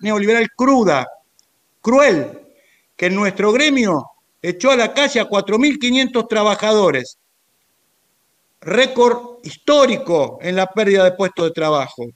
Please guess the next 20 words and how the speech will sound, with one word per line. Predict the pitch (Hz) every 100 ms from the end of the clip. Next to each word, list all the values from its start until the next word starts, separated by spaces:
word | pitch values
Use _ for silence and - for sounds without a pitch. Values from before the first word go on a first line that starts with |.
| _ _ _
Y | 156
a | 214
eso | 247 247
debemos | 220 240 226 202
agregarle | 196 196 208 262 247
la | 202 180
precarización | 185 175 180 185 - 180 156 262 262 165 -
en | 170 180
los | 175
puestos | 202 190 185 180
de |
trabajo | 180 175 208 220 190
de | 190
esos | 180 180
grandes | 196 226 202 180
medios | 214 254 208 160 - _ - -
que | 196
han | 196
acumulado | 190 185 185 208 208 175
fortuna, | 170 160 - 277 269 170 123